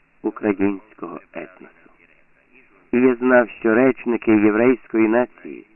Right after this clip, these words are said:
знайдуть шлях подати відомості світові про страшну катастрофу. Але не був певен, що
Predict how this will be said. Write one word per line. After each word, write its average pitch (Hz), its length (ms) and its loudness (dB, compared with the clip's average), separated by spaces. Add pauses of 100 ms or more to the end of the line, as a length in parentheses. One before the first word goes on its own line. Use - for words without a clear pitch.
(280)
знайдуть 131 560 2
шлях 127 480 0 (140)
подати 107 500 -2
відомості 107 680 -2
світові 117 500 0 (280)
про 107 180 -6
страшну 107 520 -8
катастрофу. - 800 -10 (880)
Але 110 260 4
не 110 140 2
був 113 220 2
певен, 107 480 0
що 104 120 -6